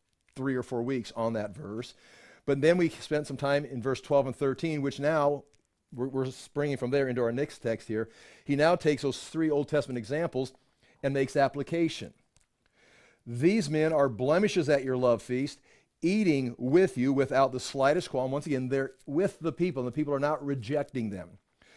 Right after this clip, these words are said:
"Shepherds who feed only themselves, they are clouds without rain." And now here comes your four examples. Again, that's very descriptive. Shepherds, clouds. Uh, but okay, uh, "Shepherds without fe-,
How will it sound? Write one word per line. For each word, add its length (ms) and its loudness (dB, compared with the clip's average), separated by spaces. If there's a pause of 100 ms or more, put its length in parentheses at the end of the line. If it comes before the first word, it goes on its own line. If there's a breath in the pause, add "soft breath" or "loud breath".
(180 soft breath)
"Shepherds 560 2
who 80 -4
feed 320 -2
only 240 0
themselves, 560 0
they 180 2
are 80 2
clouds 540 4
without 400 2
rain." 340 0 (300 loud breath)
And 80 -2
now 80 2
here 180 4
comes 300 2
your 80 0
four 400 -2
examples. 400 -2
Again, 220 -4
that's 180 -2
very 160 -2
descriptive. 440 -4
Shepherds, 760 0
clouds. 680 0 (640 soft breath)
Uh, 320 4 (580)
but 140 0
okay, 260 2 (800)
uh, 260 -4
"Shepherds 440 2
without 560 0
fe-, 200 -2